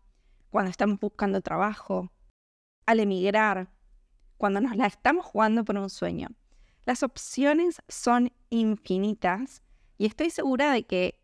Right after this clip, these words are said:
se te están ocurriendo situaciones en las que podés reconocer el miedo al fracaso en tu vida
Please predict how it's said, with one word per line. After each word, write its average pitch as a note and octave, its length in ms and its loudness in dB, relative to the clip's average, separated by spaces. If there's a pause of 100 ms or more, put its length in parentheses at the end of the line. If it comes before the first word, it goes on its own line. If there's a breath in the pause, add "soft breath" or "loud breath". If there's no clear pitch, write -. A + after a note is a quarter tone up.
se - 180 -8
te G3+ 80 -6
están C4 220 0
ocurriendo A#3+ 460 0
situaciones G#3 920 -2 (120)
en G#3 120 0
las G3 120 -4
que G3+ 220 -2
podés B3+ 420 0
reconocer G3+ 760 -2 (540)
el G#3 160 2
miedo A#3+ 220 4
al C4 80 0
fracaso G#3 440 -2
en G#3+ 80 0
tu G3 120 -4
vida G3+ 400 0